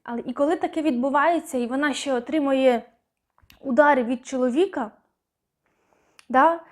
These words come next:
осуд від чоловіка, та що це таке, і чоловік входить в емоційний стан своєї жінки, і все це стає в десять разів сильніше, то з часом, ем, жінка перестає сприймати свого чоловіка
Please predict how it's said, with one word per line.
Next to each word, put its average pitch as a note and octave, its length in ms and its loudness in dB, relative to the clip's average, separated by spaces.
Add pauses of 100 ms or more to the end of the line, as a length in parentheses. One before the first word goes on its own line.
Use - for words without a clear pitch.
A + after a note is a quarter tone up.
(180)
осуд D4+ 400 2
від A#3+ 160 -6
чоловіка, A3+ 640 -6
та A#3 100 -4
що C#4+ 160 -8
це C#4+ 120 -10
таке, D#4 560 2 (120)
і A#3 60 -12
чоловік C4+ 440 -4
входить D4+ 580 -2
в A#3+ 160 -6
емоційний C4+ 500 -2
стан C#4+ 300 -4
своєї B3+ 360 -6
жінки, D#4+ 440 -4
і - 60 -14
все D4 220 -2
це D4+ 120 -12
стає C#4 340 -4
в C4 40 -4
десять C4+ 340 -8
разів C4 260 -4
сильніше, C4 560 -6 (340)
то C4+ 120 -8
з - 40 -10
часом, D#4+ 500 0 (640)
ем, B3 400 -4 (720)
жінка D4 400 -2
перестає C4 540 -2
сприймати B3+ 580 -4
свого A3+ 420 -6
чоловіка E4 540 -4